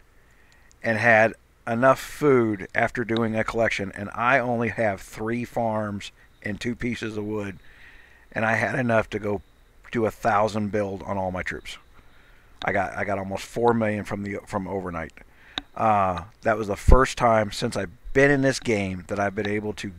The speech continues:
gather from inside my castle and build troops from that food,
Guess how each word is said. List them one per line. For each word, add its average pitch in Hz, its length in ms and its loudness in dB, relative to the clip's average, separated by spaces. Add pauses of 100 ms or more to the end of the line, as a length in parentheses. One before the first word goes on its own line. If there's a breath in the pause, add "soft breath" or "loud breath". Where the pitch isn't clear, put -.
(200)
gather 123 360 0
from 120 180 -2
inside 117 400 0
my 110 140 -4
castle 95 600 -4 (680 soft breath)
and 107 200 -2
build 110 200 0
troops 101 320 -4
from 90 200 -6
that 87 180 -8
food, 90 340 6